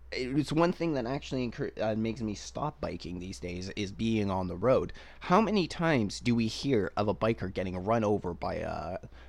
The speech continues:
by a driver? Now, it's not like it's all the driver's fault. There, I've seen plenty of bikers do stupid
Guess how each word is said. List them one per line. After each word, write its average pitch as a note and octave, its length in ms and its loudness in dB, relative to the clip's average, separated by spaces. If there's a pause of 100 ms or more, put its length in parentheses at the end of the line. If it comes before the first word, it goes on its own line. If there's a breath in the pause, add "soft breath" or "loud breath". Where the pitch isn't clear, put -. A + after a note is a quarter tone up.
(140 loud breath)
by F#2+ 140 8
a F2 80 4
driver? G2+ 520 2 (220 loud breath)
Now, A2 380 4 (100)
it's G#2+ 160 -4
not C3 180 8
like A2+ 200 4
it's - 100 -8
all G#2 140 6
the F#2+ 80 0
driver's F#2+ 400 0
fault. A#2 240 2
There, G2 180 0
I've G2+ 180 2
seen G2+ 260 -2
plenty - 680 -2
of F#2 180 -6
bikers - 420 -6
do - 140 -12
stupid - 720 -4